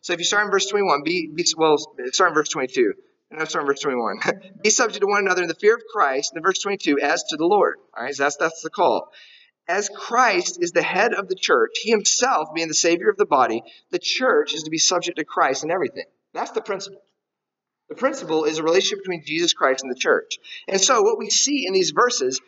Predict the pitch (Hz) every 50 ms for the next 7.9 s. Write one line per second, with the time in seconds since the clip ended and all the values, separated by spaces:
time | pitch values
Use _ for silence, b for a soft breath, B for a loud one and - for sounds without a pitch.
0 | B B B 180 180 - - 262 302 - - 190 170 - 214 240 226 170 143 147
1 | - 170 151 - 220 190 170 - 240 262 254 254 - 190 - 190 220 214 220 226
2 | 220 214 247 311 294 - - 285 196 175 160 - 151 180 190 202 214 202 262 269
3 | 240 226 175 170 190 202 180 - 139 131 151 - 190 185 202 196 - 208 185 175
4 | 175 170 160 160 170 160 - - 185 185 170 170 208 214 170 156 B B B B
5 | B _ - 180 196 - - 254 220 226 214 190 180 214 254 247 - - - B
6 | B B B _ 165 226 262 269 - 311 320 226 208 226 240 254 254 - - -
7 | 196 220 247 269 - - - 240 247 220 175 170 160 165 170 175 -